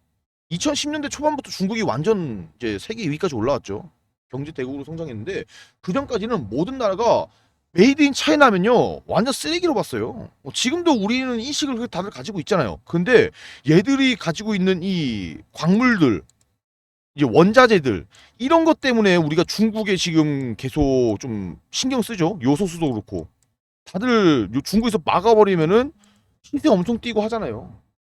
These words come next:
이런 게 좀 안타까운 그런 상황이 오는데, 아무튼 이거를 좀 탈피하기 위해서 서방 국가들이 가장 지금 안 좋은 게,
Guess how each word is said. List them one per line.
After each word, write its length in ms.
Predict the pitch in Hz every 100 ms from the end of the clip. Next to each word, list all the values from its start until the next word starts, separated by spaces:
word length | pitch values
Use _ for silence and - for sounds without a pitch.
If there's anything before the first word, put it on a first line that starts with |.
| _ -
이런 180 | 247 302
게 80 | 262
좀 300 | 247 226 208
안타까운 480 | - 226 226 220 208
그런 400 | 185 202 202 202
상황이 260 | 196 190 190
오는데, 480 | 160 127 196 117 80 - - _ -
아무튼 420 | 143 - 262 180
이거를 340 | 254 320 302
좀 120 | 240
탈피하기 720 | 214 - 349 - 339 320 233 135
위해서 640 | 143 131 113 131 98 73 - -
서방 320 | - 294 311
국가들이 640 | 302 - 277 226 240 226 127
가장 720 | - 175 202 254 233 208 170
지금 520 | 160 160 160 147 113 - _ _ _ _ _ _
안 180 | - 175
좋은 180 | 226 156
게, 360 | 196 117 76